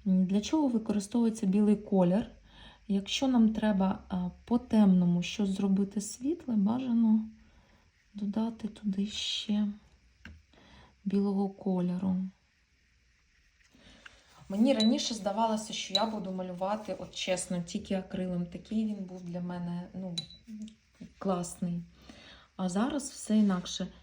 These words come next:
Е, якось, е, змінилися пріоритети і хочеться акварелью. Дивіться, я беру цю синю фарбу, додаю в червону. І таку, е, в, в мене не, ну, в, в,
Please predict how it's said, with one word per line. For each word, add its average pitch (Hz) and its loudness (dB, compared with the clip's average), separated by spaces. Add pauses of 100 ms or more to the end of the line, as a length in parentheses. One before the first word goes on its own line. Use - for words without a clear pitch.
(480)
Е, 180 -6
якось, 190 -4
е, 190 2
змінилися 190 2
пріоритети 196 -4
і 214 -2
хочеться - -8 (200)
акварелью. 180 -8 (480)
Дивіться, 214 2
я 220 2
беру 208 0
цю - -14
синю 185 -2
фарбу, 220 -2 (220)
додаю 196 0
в - -12
червону. 185 -2 (920)
І 214 -4
таку, 247 0 (280)
е, 208 -2
в, 190 -6
в 202 0
мене 240 10
не, 220 12 (140)
ну, 254 4
в, 190 -2
в, - -8